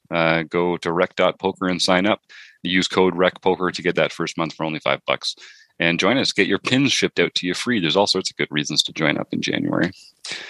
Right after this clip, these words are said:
Well, Garrett, uh, thank you so much for coming on here. Rob, did you have another question there before we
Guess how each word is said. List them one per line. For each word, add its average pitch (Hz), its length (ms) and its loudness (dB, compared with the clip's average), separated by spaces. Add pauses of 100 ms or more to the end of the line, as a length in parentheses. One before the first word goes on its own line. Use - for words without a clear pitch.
(720)
Well, 143 300 2 (240)
Garrett, 143 480 2
uh, 117 340 4
thank 139 220 0
you 131 80 0
so 123 160 2
much 131 220 4
for 95 260 2
coming 107 300 2
on 127 120 2
here. 95 140 4
Rob, 110 220 4
did 104 100 -4
you 110 80 2
have 107 80 2
another 110 160 0
question 120 340 0
there 139 120 4
before 104 280 0
we 98 260 2